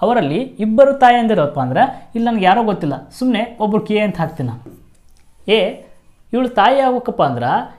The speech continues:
ಇವಳಿಗೆ ಏನು ಇರ್ಬೇಕ್ರಿ? ಒಬ್ಬಳು ಮಗಳು ಇರ್ಬೇಕಾ? ಹೌದಾ? ಎ, ಇವಳು ತಾಯಿ ಅಂದ್ರೆ ರೌಂಡ್ ಮಾರ್ಕ್ ಹಾಕ್ತೀನಿ. ಇವಳು ತಾಯಿ ಆಗ್ಬೇಕಪ್ಪ ಅಂದ್ರೆ ಇವಳಿಗೊಬ್ಳು ಮಗಳು ಇರಬೇಕು. ಮಗಳಪ್ಪ ಅಂದ್ರೆ ಇದು ಬಿ. ಸುಮ್ನೆ ಎ, ಬಿ ಅಂತ ಹೆಸರು ಕೊಡ್ತಾ ಇದ್ದೀನಿ.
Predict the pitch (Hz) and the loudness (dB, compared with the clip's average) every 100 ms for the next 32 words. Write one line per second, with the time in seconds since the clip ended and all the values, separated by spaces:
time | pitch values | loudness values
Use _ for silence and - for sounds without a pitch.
0 | - 226 233 254 262 247 240 269 269 - | -4 -2 0 0 0 -2 -4 -6 -8 -12
1 | 180 220 220 214 240 240 233 233 196 143 | 0 2 2 4 4 4 2 0 -2 -6
2 | - - - - 202 302 - - - 208 | -16 -20 -10 -2 0 0 -2 -16 -4 -2
3 | 220 254 - 202 190 175 208 190 160 208 | 0 -4 -4 -4 -2 -2 0 -2 -2 -4
4 | - 180 196 190 180 160 156 160 262 - | -2 -2 0 0 -2 -4 -6 -4 -4 -6
5 | - - - 214 214 180 247 220 190 - | -16 -16 -4 -4 0 2 2 2 0 -4
6 | 170 180 - - 233 226 202 269 285 294 | -4 -4 -6 -4 0 0 0 0 -2 2
7 | 269 156 131 131 131 - - - 202 254 | 2 2 -4 -6 -10 -16 -20 -6 -2 2
8 | 214 175 151 170 262 - - 262 294 247 | 0 0 0 0 -2 -6 -6 -2 0 2
9 | 147 - - - - - - - - - | 0 -2 -16 -20 -20 -20 -20 -20 -20 -20
10 | - 240 208 143 190 202 180 196 160 156 | -10 -4 -4 -4 -2 -2 0 -2 -2 -4
11 | 151 - 175 170 139 120 - | -4 -6 -4 -4 -4 -6 -14